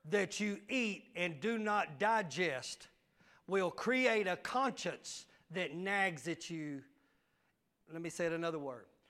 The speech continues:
Words that you eat and do not live out by obedience will become a stinking offense in your own conscience.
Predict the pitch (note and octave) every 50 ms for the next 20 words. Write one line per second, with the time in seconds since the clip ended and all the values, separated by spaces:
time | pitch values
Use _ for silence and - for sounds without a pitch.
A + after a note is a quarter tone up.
0 | _ _ _ _ _ _ _ D#3 E3 F#3+ A3+ B3 B3+ C4+ B3 F3 - F3+ A3 G3+
1 | G#3 - - G#3+ G#3+ G3+ - - - A#3+ C4+ C#4+ C4 G#3+ - - - - - -
2 | _ _ _ _ _ _ _ _ _ _ _ _ _ _ _ _ _ G3 G#3+ G3
3 | F3+ D#3 E3+ A3 B3+ B3 A#3+ A#3 A3+ F#3 F3 G3+ A3+ B3 B3 G#3+ A3+ A#3+ A3+ A3
4 | - F3 A3 A3 G#3+ F#3+ G#3 G#3 G3 D3 G#3+ B3 C4 B3 C#4 C#4+ C#4+ C4+ - -
5 | - - - - - _ _ _ _ _ _ _ _ _ _ _ - F3+ G3+ G3+
6 | F3 E3+ G3 - - F#3+ G#3+ G#3 G3+ F3 D#3+ - - - - - A3+ A#3 - -
7 | G#3+ G3+ F#3 - - F3+ G3+ A3+ G#3+ - - F#3 E3+ D3 C3+ - - - - -
8 | - - _ - E3+ E3+ E3 D#3+ D#3+ D#3+ E3 E3+ - - - E3 D3 C#3+ - -
9 | - _ - - -